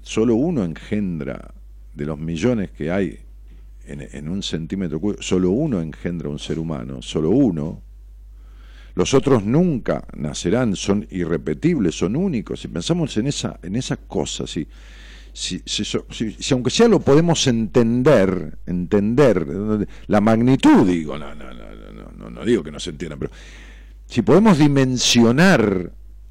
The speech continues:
eso, te das cuenta de la unicidad, de la,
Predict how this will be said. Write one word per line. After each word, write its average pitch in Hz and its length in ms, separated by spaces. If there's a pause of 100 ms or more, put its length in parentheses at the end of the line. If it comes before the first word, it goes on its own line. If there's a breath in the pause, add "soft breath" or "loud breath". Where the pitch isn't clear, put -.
(180)
eso, 90 600 (2500)
te 104 80
das 117 160
cuenta 151 360
de 101 120
la 90 240 (260)
unicidad, 95 680
de 85 160
la, 85 200